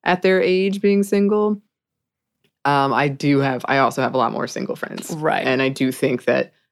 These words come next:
Speaker 1: I can hang out, um, with people who are in couples and it's not so, like, "Why is she here? She's single." <laughs> Like,
Speaker 2: Right.
Speaker 1: I don't really get that vibe that
Speaker 2: That we-,
Speaker 1: often.
Speaker 2: weird trope of, like, being the third or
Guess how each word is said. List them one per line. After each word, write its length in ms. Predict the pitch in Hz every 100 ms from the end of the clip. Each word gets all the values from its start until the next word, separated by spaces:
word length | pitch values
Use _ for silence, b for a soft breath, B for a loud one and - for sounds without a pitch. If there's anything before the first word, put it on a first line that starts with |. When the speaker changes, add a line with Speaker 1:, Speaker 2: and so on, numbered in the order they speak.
| -
Speaker 1:
I 80 | 131
can 140 | 123
hang 260 | 123 135 131
out, 360 | 110 117 117 - _ _ _ _ -
um, 440 | 131 120 123 120 120
with 200 | 127 113
people 360 | 131 117 117 120
who 160 | 120
are 140 | 113 117
in 140 | 120
couples 420 | 117 110 117 113 117
and 100 | 120
it's 180 | - 120
not 360 | 113 113 -
so, 240 | - 117 117
like, 500 | 110 107 - - _ _ _ _ _ _ _ _ -
"Why 240 | 139 127
is 120 | 107 -
she 180 | -
here? 240 | 123 117 113
She's 240 | - -
single." 360 | - 139 120 151
<laughs> 120 | 156
Like, 20 |
Speaker 2:
Right. 300 | 196 185 151
Speaker 1:
I 80 | 214
don't 220 | 196 208
really 260 | 214 220 165
get 220 | 160 151
that 180 | 147 143
vibe 400 | 139 156 131 131
that 160 | 131 -
Speaker 2:
That 120 | -
we-, 120 | 175
Speaker 1:
often. 120 | -
Speaker 2:
weird 320 | 180 165 160 156
trope 340 | - 165 160
of, 140 | 151
like, 140 | 151 147
being 140 | 156
the 80 | 147
third 400 | - 151 151 151
or 140 | 147